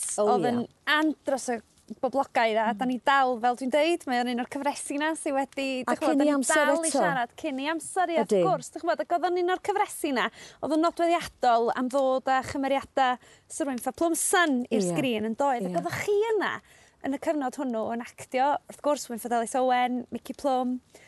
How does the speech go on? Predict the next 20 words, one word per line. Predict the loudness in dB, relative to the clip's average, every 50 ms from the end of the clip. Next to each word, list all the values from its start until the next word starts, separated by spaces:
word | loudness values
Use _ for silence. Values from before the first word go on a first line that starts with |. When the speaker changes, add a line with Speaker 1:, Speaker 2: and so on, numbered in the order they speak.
| -20 _ _ _ _ -6
Speaker 2:
Sharon | -2 0 2 2 2 2 0
Morgan, | 0 -2 -2 -2 0 2 4 4 4 2 0 -2
Speaker 1:
Ie. | -2
Speaker 2:
Eiry | -4 -4 -4
Palfrey, | -4 -4 -4 -4 -4 -6 -8 -6 -4 -2 -2 -2 -2
Speaker 1:
Ie. | -2 0
Speaker 2:
Huw | 0 0 -2 -2
Caredig, | -4 -4 -4 -4 -4 -6 _ -4 -4 -4 -4 -6 -6 -2
Speaker 1:
Ie. | 0 0 2 2
Speaker 2:
a | 0 0 0 0 0 -2
Myfanwy | -2 -2 -4 -4 -4 -4 -4 -6 -2
Talog, | 0 0 2 2 2 0 0 0
Speaker 1:
Ie, | 2
Speaker 2:
ynde? | 2 2 2 2 2 2 0 0 0
Speaker 1:
ie. | 0 2 2 2 -2 -6 -12 -18 -20 _ _ _ -20 -20 -20 -10 -2
Ie, | 2 4 4
d-, | 4 4 2 0 2
o, | 4 4 4
dwi'n | 4 2 2 2 2
gwbod. | 2 2 2 2 2 0